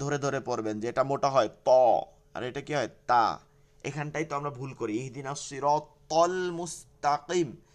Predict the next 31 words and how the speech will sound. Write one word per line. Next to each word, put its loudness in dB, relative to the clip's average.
অনেকে -8
ইহদিনাস -6
সিরাতাল 0
মুস্তাকিম -4
এরকম -12
আউলে -4
জাউলে -6
পড়ে, -10
হ্যাঁ, -12
ইহদিনাস -14
সিরাতল -10
মুস্তকিম -8
পড়তেছে, -14
তল -4
ওখানেও -10
পড়তেছে, -12
এখানেও -12
ত -8
পড়তেছে, -20
ইহদিনাস -12
সিরাতল -4
মুস্তকিম। -10
এটার -14
অর্থ -14
আর -14
কি -20
করে -8
না, -6
থাকে -14
না, -18
এটা -20